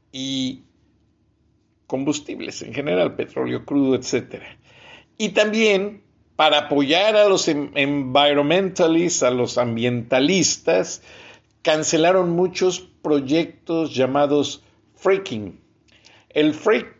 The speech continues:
fracking se escribe fracking. El fracking se usa muchísimo en la etapa de Donald Trump,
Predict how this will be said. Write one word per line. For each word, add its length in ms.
fracking 640
se 140
escribe 460
fracking. 920
El 220
fracking 480
se 220
usa 240
muchísimo 960
en 340
la 140
etapa 500
de 160
Donald 500
Trump, 440